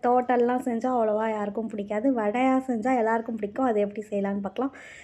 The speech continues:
சின்ன வெங்காயம், பூண்டு அரைஞ்சி வச்சுக்கோங்க.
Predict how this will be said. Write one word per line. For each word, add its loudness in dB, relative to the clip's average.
சின்ன 10
வெங்காயம், 8
பூண்டு 4
அரைஞ்சி 2
வச்சுக்கோங்க. 0